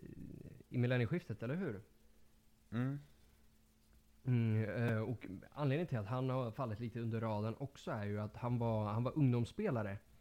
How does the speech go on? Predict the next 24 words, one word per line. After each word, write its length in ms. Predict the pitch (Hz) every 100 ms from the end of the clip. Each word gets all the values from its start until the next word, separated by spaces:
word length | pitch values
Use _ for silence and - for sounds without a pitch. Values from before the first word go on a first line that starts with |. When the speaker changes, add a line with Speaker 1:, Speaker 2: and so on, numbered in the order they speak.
| - - - - - -
Speaker 1:
i 200 | 113 104
Inter 540 | 110 101 104 98 -
och, 380 | 107 - - 117
eh, 160 | 98 92 104 - - - - - - - - - - - - -
på, 340 | 135 117 113
på 120 | 127
den 240 | 135 151 147
tiden 360 | 190 208 110
ansågs 720 | 104 113 - 113 104 101 - - - - - - - - -
ofattbart 800 | 208 185 127 - 131 - 190 135
lovande. 440 | 127 113 104 101 98
Han 260 | 117 127
jämfördes, 880 | 135 120 - 156 135 113 - - -
eh, 180 | - 117 110
jämfördes 460 | 127 131 139 131
i 60 | 131
tidningarna 480 | - 127 120 139 104
med 160 | 104
Wayne 260 | 104 104 101
Rooney. 320 | 160 123 101 - - - - _ -
Eh, 320 | 107 101 95 -
joinade 480 | 117 120 113 107 107
Inter 500 | 107 104 - 98 95
som 520 | - - 95 92 90